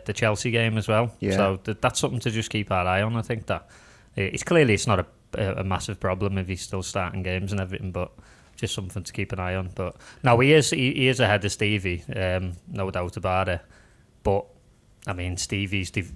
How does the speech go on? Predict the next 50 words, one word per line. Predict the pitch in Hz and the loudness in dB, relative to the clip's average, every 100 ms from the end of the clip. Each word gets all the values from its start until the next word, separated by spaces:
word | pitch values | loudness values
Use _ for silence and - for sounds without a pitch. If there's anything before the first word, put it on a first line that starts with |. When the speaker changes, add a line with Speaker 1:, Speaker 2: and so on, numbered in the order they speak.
| - | -8
Speaker 1:
development | 107 92 92 110 110 98 | -2 2 2 2 0 -2
just | 104 - | -2 -2
didn't | 98 92 | -2 -2
stop, | - 98 - - | 0 0 2 2
though, | 104 | 2
did | 101 101 | 2 2
it? | 101 | 0
For, | - - 95 | -2 -6 -6
for | - - 107 | -6 -8 -4
a | |
number | 104 104 101 | 0 0 0
of | 101 | 2
years, | 104 107 98 | 2 2 0
he | 104 | -2
just | 101 - | -4 -6
kept | 107 98 | -6 -4
going | 104 101 98 | 0 2 2
and | 104 | 0
going | 101 95 98 | 2 2 0
and | 98 | 0
going | 98 95 98 | 0 0 -2
and | 98 | 0
going. | 95 101 101 | 0 0 0
Like, | 104 - - - | -2 -4 -10 -4
I | |
think | - 127 | -2 2
when | 117 | 2
he | 107 | 2
first | 113 101 - | 2 0 2
came | 107 98 | 0 0
on | 92 | -2
the | - | -2
scene, | 110 101 | -2 0
we | 101 | 0
all | 104 | 2
knew | 101 95 | 2 0
he | 95 | -2
was | 90 | -2
gonna | 107 92 | -4 -2
be | 92 | -4
a | 90 | -2
good | 95 - | -4 -4
player, | 98 95 92 | -2 -2 -2
but | 90 - - - - | -6 -8 -18 -20 -10
I | 101 | -4
don't | 104 101 | -4 -2
know | 101 | -2
whether | 92 90 92 | -2 -2 -2
we | 90 | -2
ever, | 87 95 | -2 -4